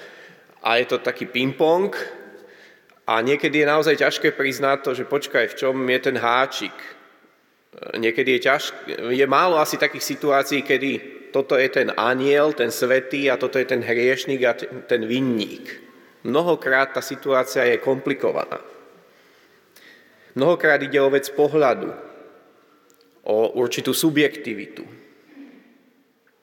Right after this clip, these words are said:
Ale možno si treba klásť otázku, že či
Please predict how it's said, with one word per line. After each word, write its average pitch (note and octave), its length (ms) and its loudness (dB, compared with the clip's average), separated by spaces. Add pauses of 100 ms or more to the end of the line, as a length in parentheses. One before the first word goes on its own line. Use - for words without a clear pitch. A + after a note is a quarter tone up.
(260)
Ale E3 400 2
možno D#3+ 720 2
si - 180 -6
treba D#3+ 300 0
klásť D#3 400 0
otázku, D3 640 -2 (720)
že A#2+ 320 2
či D3+ 220 0